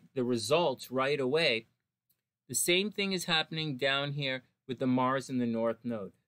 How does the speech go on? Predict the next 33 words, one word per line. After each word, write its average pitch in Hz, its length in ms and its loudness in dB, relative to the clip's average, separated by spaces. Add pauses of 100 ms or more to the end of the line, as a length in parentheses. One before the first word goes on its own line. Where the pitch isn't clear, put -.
(120)
You 151 140 -6
are 160 60 -2
not 147 600 -2
gonna 143 160 -6
see 135 280 -8
the 123 100 -2
results 113 640 -2
right 117 260 2
away, 117 400 -2 (1040)
but, 120 280 0 (380)
you 135 120 -8
know, 123 160 -6 (340)
but, 135 140 -8 (840)
but 135 200 -8
they, 127 340 -4
they 127 180 -4
are 127 160 -4
there. 113 380 -6 (260)
You 113 80 -12
know, 120 160 -6
your 135 280 -2
steps - 680 -8 (380)
will 127 200 -2
not, 127 340 0 (320)
right 156 420 2
now, 131 460 -6 (400)
your 139 200 -2
steps - 600 -6 (300)
will 156 340 0
not 139 480 0 (760)
be 120 200 -2
in 107 180 -6
vain. 101 500 -10